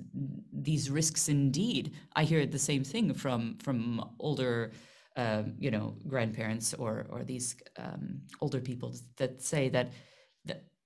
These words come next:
they really are the most vulnerable point of attack. And in, in any case, we have to go about with sort of a train the trainer approach, because it's really the, on the individual level. It's so easy to influence so pe-, many people with one particular piece of disinformation,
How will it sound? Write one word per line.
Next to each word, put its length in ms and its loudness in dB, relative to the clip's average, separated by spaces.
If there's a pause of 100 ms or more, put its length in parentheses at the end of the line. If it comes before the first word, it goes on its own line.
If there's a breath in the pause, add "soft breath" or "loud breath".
(300)
they 140 6
really 240 8
are 100 8
the 60 4
most 240 0
vulnerable 720 0
point 240 0
of 60 0
attack. 340 -2 (240 loud breath)
And 120 10
in, 80 12
in 120 12 (100)
any 160 10
case, 400 4 (140 loud breath)
we 100 6
have 140 6
to 80 0
go 220 8
about 340 2
with 160 0
sort 180 2
of 60 0
a 40 4
train 280 6
the 40 4
trainer 360 4
approach, 440 -4
because 240 4
it's 140 0
really 540 4
the, 260 -2
on 140 4
the 120 2
individual 460 4
level. 300 -2
It's 160 0
so 260 6
easy 320 4
to 140 -2
influence 420 2
so 140 2
pe-, 260 0
many 300 2
people 340 0
with 180 -2
one 440 6
particular 500 -2
piece 300 -2
of 80 -4
disinformation, 800 0